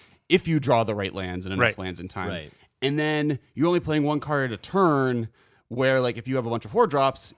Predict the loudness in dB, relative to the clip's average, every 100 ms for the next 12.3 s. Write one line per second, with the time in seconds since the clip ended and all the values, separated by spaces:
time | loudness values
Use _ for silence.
0 | _ -4 0 -2 -2 -6 -6 -6 -4 -4
1 | -4 -4 -2 -2 -2 -4 -6 -12 -10 -6
2 | -2 -2 -2 -10 -12 -10 0 2 2 0
3 | 0 2 0 0 0 0 -2 -4 -6 -8
4 | -8 -8 -8 -4 -2 -2 -6 -8 -8 -6
5 | -6 -8 -16 -20 _ -2 2 2 2 -2
6 | -2 -4 -4 -8 -6 -6 -2 -2 0 -4
7 | -8 -8 -8 -8 -8 -8 -8 -8 -6 -8
8 | -8 -12 -4 -2 -2 -6 -8 -6 -8 -8
9 | -8 -6 -6 -6 -10 -6 -2 0 0 -2
10 | -6 -8 -8 -8 -6 -6 -10 -14 _ _
11 | _ -8 -6 -4 0 0 0 0 6 6
12 | 6 2 0